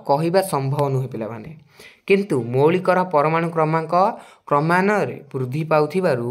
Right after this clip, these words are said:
ଆଧୁନିକ ପର୍ଯ୍ୟାୟ ସାରଣୀରେ ଏଭଳି ତ୍ରୁଟି ଦେଖାଗଲା ନାହିଁ। ଓକେ, ନେକ୍ସଟ କ'ଣ ଦେଇଛି ଦେଖିବା, ଆଧୁନିକ ପର୍ଯ୍ୟାୟ ସାରଣୀର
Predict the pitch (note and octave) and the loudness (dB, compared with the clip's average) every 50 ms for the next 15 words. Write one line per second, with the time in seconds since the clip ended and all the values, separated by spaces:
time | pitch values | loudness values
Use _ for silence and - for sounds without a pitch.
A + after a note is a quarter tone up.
0 | C#3 F#3+ - - - - _ - - - B2 B2+ C3 D#3+ F3 F#3 F#3+ G3+ G3+ F#3+ | -8 -8 -12 -18 -20 -20 _ -14 -8 -6 -6 -4 -2 -2 0 0 0 0 0 0
1 | F3+ D3 C#3 C3 C3+ D#3 D#3+ D#3 D#3 D3+ C#3+ D3 D3 D3 D#3 F3 F#3+ G#3 - B2+ | 0 0 0 0 0 -2 -2 0 -2 -4 -2 -2 -2 -2 0 0 -2 -2 -2 -4
2 | B2+ C3 E3 E3 F3 E3+ F3 C#3 C3 C3 - D3+ F#3+ - - - _ _ _ _ | -2 -2 0 0 0 -2 -4 -8 -12 -8 -6 -6 -6 -6 -10 -14 _ _ _ _
3 | - B2+ B2+ B2 - C#3 A#2+ A#2+ A#2 B2 D#3 F3 D#3 B2+ A#2+ - - - - - | -4 -2 -2 -2 -2 -2 -4 -2 -2 -2 -4 -4 -4 -8 -8 -10 -16 -18 -20 -20
4 | - _ _ _ _ - C3+ B2+ C3 - F#3+ - - - - _ _ _ _ _ | -20 _ _ _ _ -6 -6 -4 -2 -2 -2 -2 -4 -14 -20 _ _ _ _ _
5 | _ _ _ _ _ _ _ _ _ _ _ _ _ _ _ _ _ _ - - | _ _ _ _ _ _ _ _ _ _ _ _ _ _ _ _ _ _ -20 -20
6 | - - - - _ - D#3 F#3 F#3+ F#3 - - E3+ D#3 D3 C#3 C3+ C3+ C3 B2+ | -20 -20 -20 -20 _ -4 -2 -2 -2 -2 -2 -2 2 2 2 0 0 -2 -4 -4
7 | C3 C#3 A#2+ B2+ C#3+ E3+ - - - - _ _ _ _ - _ _ _ _ _ | -2 0 0 2 0 0 -2 -8 -14 -20 _ _ _ _ -20 _ _ _ _ _
8 | _ _ _ - - A#2+ B2+ B2+ C3+ D#3+ E3+ F3+ F#3+ G3 G3 E3+ D3+ C#3 D3 D3+ | _ _ _ -12 -4 -4 -2 -2 -2 -2 0 0 0 0 2 2 0 2 2 0
9 | D3 D3+ D3+ C3+ C3+ C3+ C3+ C3+ | 0 0 -2 -2 0 0 0 2